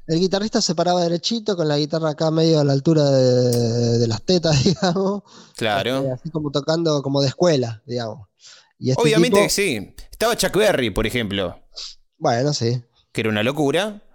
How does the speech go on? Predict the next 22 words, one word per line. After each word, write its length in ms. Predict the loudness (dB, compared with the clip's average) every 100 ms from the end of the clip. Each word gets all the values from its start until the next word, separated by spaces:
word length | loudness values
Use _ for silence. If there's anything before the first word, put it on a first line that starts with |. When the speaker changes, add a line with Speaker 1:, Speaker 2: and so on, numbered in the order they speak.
| _ _ _ _ _
Speaker 2:
Pero 220 | -2 0
este 180 | 0 -2
tipo 220 | -2 0
Speaker 1:
Pero 80 | 4
Speaker 2:
se 40 | 4
Speaker 1:
era 80 | 4
más 100 | 4
un 60 |
Speaker 2:
paraba 180 | 4 4 4 4
Speaker 1:
bailarín, 460 | 2 2 2 -2 -6
Chuck 180 | -6 -4
Berry. 420 | -4 -6 -8 -14 -18 _
Speaker 2:
Claro, 840 | -2 0 0 -2 0 0 0 0
Speaker 1:
Me 80 | 2
refiero 300 | 2 4 4
más 100 | 4
a 40 | 2
la 160 | 0
Speaker 2:
exactamente. 100 | 0
Speaker 1:
postura 440 | -4 -2 2 4 4
del 220 | 4 2
guitarrista 720 | 0 -2 -2 -2 -2 -4 -4